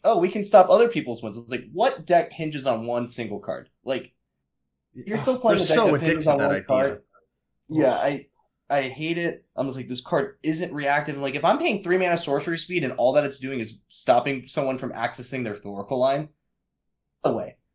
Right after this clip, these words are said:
Speaker 1: Like, I need to be doing something proactive for myself. Like, I'm getting a Dockside, I'm getting an Ad Nause, I'm getting something that's just gonna win me the game. Like,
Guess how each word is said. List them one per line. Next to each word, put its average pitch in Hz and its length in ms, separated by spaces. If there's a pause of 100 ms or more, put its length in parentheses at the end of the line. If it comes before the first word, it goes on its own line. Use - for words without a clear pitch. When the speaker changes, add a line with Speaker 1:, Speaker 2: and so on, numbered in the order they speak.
(160)
Speaker 1:
Like, 127 200
I 160 120
need 185 140
to 151 80
be 139 120
doing 135 260
something 123 260
proactive 113 400
for 113 100
myself. 101 400
Like, 101 120
I'm 135 160
getting 131 200
a 110 60
Dockside, 110 560
I'm 120 220
getting 117 240
an 107 80
Ad 107 200
Nause, 98 300
I'm 110 140
getting 110 240
something 110 200
that's 101 120
just 101 180
gonna 98 140
win 104 160
me 95 100
the 95 100
game. 95 320
Like, 98 220